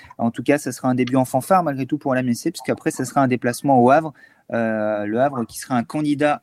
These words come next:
à la montée. Euh, le moins qu'on puisse dire, Adrien, c'est qu'Amiens va vite être mis dans, dans le pouls de, de cette Ligue deux et n'aura pas trop le temps de tergiverser. Nancy en ouverture à la maison, puis un déplacement au Havre. C'est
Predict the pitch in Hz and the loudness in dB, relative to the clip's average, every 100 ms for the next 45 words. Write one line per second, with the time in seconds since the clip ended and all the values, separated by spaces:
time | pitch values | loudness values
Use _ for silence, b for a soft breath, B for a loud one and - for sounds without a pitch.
0 | _ 139 147 139 127 135 156 190 b b | _ -4 -2 -2 -2 2 2 2 b b
1 | b - - - 139 143 175 165 151 151 | b -14 -14 -4 0 2 0 -2 -4 -4
2 | 143 208 170 156 165 196 - 147 151 143 | 0 2 2 0 -2 -4 -4 -6 -2 -2
3 | 151 170 151 139 131 123 131 156 160 147 | -2 -4 0 2 2 0 -4 0 0 0
4 | 160 170 147 135 135 131 127 120 123 135 | -4 -2 -2 0 0 0 -2 0 2 4
5 | 131 - 175 220 - 127 139 135 135 - | 2 2 0 0 -4 0 2 4 0 0
6 | 135 - 127 151 170 160 135 131 123 - | -4 -4 2 4 4 2 0 -2 -4 -6
7 | 139 - 131 156 147 - 127 120 127 123 | -6 -4 -4 -4 -4 -2 -2 -2 -4 -2
8 | - 160 180 B B B 117 143 151 165 | 0 0 -2 B B B -2 -2 -2 -2
9 | 151 139 139 - 143 139 135 135 165 - | -2 0 -2 -2 0 0 0 -2 -4 -2
10 | 131 127 127 120 131 131 151 160 135 - | 0 0 -2 -2 2 4 4 2 -4 -6